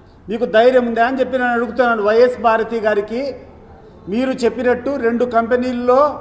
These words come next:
ఆమెకు వాటాలు ఉన్నాయని చెప్పి మాట్లాడుతున్నారు. మీరు స్వీకరిస్తారా దీన్ని? గుర్తుపెట్టుకోండి రాధాకృష్ణ గారు, తప్పుడు, తప్పుడు ప్రచారం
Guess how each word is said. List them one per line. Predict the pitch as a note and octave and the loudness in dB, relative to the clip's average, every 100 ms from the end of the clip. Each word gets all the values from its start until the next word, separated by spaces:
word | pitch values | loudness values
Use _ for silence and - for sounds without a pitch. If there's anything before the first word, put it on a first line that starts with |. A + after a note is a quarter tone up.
| - - - - - D#3+ | -16 -20 -20 -20 -12 0
ఆమెకు | A3 B3+ B3 B3 A#3 A3 - - | 2 2 2 4 2 2 -8 0
వాటాలు | F3+ B3 B3+ B3+ | 2 4 4 2
ఉన్నాయని | A#3+ A#3+ A#3 A3 | 2 2 4 0
చెప్పి | A#3 | -2
మాట్లాడుతున్నారు. | A3+ A3+ G#3 A3+ A3+ G#3+ G#3+ F3+ | -2 -2 2 0 0 -2 -2 -2
మీరు | G#3 G3 | -6 -6
స్వీకరిస్తారా | G#3 A#3+ B3 - A3+ G#3+ | -8 -6 -6 -4 -2 -2
దీన్ని? | G3+ G3+ G#3+ A#3 G3+ - - - - - - - - - - - - - - - - - - | -2 -4 0 0 0 -6 -18 -20 -20 -20 -20 -20 -20 -20 -20 -20 -20 -20 -20 -20 -20 -20 -10
గుర్తుపెట్టుకోండి | E3+ G#3+ G3+ F#3 F3 F#3+ | -6 -2 -2 -2 -2 -2
రాధాకృష్ణ | F3 D3+ F#3+ E3+ E3+ F#3 | 0 0 0 -6 -8 -2
గారు, | F3+ F3 G3+ A3+ - - - - - - - - - F3+ | 0 0 -2 -4 -10 -20 -20 -20 -20 -20 -20 -20 -8 -4
తప్పుడు, | F#3 - A3 A3 G3+ - - - - | -4 -2 0 2 0 -4 -16 -12 -4
తప్పుడు | F#3 G3+ A3 | -2 0 -2
ప్రచారం | G#3+ G#3+ G3+ G3+ F#3+ F3 | 0 -2 0 0 2 0